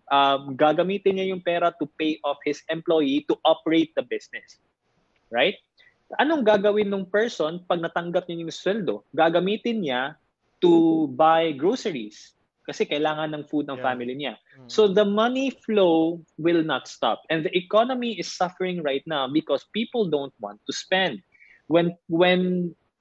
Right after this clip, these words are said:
Speaker 1: when people don't want to spend, the economy is not generating revenue. Kaya nga, mababa yung stock market natin ngayon, most,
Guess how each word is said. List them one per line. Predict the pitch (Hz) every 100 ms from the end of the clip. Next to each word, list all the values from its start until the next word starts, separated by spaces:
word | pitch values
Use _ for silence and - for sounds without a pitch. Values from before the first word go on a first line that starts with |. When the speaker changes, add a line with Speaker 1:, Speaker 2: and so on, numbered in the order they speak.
| 175 180 -
Speaker 1:
when | 165 185 180 180 180
people | 262 277 247
don't | 214 214 -
want | 185 180
to | 175
spend, | - - 151 127
the | 143
economy | 143 - 175 180 180 175 175
is | -
not | 139 135 -
generating | 143 131 127 123 127 117
revenue. | 107 101 101 123 113 -
Kaya | 131 160 180
nga, | 165 139
mababa | 127 120 127 131 131
yung | 139 139
stock | - 139 147
market | 143 135 135
natin | 135 131 139
ngayon, | 175 135 123
most, | 120 131 165 -